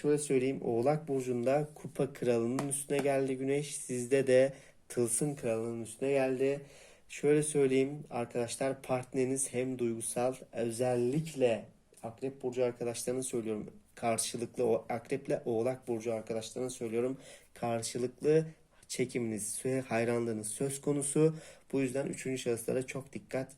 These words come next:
edin derim. Kartımıza gelirsek olursak özellikle evliliğinizde sorunlar varsa hepsi bitecek.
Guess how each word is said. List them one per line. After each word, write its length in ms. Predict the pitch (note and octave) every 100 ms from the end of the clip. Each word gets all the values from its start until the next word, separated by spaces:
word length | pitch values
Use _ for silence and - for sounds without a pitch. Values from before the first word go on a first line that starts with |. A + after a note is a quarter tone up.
| -
edin 440 | A#2+ B2+ C3+ B2+
derim. 300 | B2 A2+ G2+ - - - - - -
Kartımıza 440 | D3+ D3 C#3 B2+
gelirsek 560 | B2+ B2 A#2+ B2+ B2 B2+
olursak 500 | C3 C3+ - C3 C3
özellikle 800 | B2+ A#2+ C3 C3+ D3 E3+ C3+ A2
evliliğinizde 600 | B2 B2+ B2+ B2+ B2 A#2
sorunlar 460 | A#2+ - B2+ B2 A2+
varsa 480 | A2 C3+ - C3+ C#3 -
hepsi 360 | C#3 - A#2+
bitecek. 460 | A2 - - -